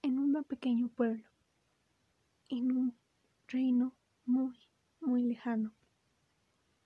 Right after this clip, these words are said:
un padre y su pequeña hija. La niña era fan de las bailarinas. Cada vez que pasaban por una tienda y veía una muñeca de una,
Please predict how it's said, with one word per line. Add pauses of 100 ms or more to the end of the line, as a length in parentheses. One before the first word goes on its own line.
(320)
un
padre (160)
y
su
pequeña
hija. (1500)
La
niña (320)
era (160)
fan (100)
de
las
bailarinas. (1080)
Cada
vez
que
pasaban
por
una
tienda (460)
y
veía
una
muñeca
de
una,